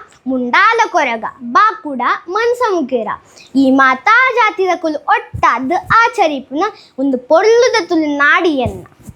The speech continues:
ತುಳುನಾಡ ತಿನಸು ಉಂಡೆ ಚಕ್ಕುಲಿ, ಸೊಂಡೆ ಸೇಮೆ. ತುಳುನಾಡ ವನಸ ಕೋರಿ ರೊಟ್ಟಿ, ನೀರ್ ದೋಸೆ, ಮೀನ್ ಗಸಿ, ಸೇಮೆ ದಡ್ಡೆ ಪೇರ,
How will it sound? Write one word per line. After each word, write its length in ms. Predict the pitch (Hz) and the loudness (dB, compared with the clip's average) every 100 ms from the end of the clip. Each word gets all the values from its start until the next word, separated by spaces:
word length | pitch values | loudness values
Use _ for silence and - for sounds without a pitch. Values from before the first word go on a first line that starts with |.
| _ _ _ _ _ - _ _ _ _ _ _ - - | _ _ _ _ _ -20 _ _ _ _ _ _ -4 2
ತುಳುನಾಡ 500 | 285 277 302 302 311 | 4 6 4 2 0
ತಿನಸು 720 | - 349 359 370 494 523 - | 0 2 2 2 0 -2 -2
ಉಂಡೆ 240 | 269 254 302 | -4 0 0
ಚಕ್ಕುಲಿ, 640 | 392 370 440 494 587 587 | 0 -2 2 2 2 0
ಸೊಂಡೆ 400 | 605 605 539 466 | 2 2 2 0
ಸೇಮೆ. 320 | 370 370 254 185 _ - | 2 0 -2 -8 _ -6
ತುಳುನಾಡ 480 | 285 285 302 320 330 | -2 0 2 2 2
ವನಸ 380 | 349 349 349 359 466 494 - _ | 2 2 2 0 -2 -2 -8 _
ಕೋರಿ 300 | 523 571 539 370 | 0 2 2 0
ರೊಟ್ಟಿ, 380 | 311 - - 440 427 - - | -2 -4 -2 0 -2 -12 -2
ನೀರ್ 360 | 440 523 453 | 2 2 2
ದೋಸೆ, 420 | 339 269 - 311 403 466 - | 0 0 -2 0 0 -2 -4
ಮೀನ್ 380 | 403 494 508 392 | 2 4 4 2
ಗಸಿ, 340 | 285 277 349 480 494 - - - | 0 0 0 0 -2 -16 -20 -4
ಸೇಮೆ 340 | 508 539 523 427 | 0 2 2 2
ದಡ್ಡೆ 280 | 440 339 | 0 0
ಪೇರ, 340 | 415 349 269 | -2 2 2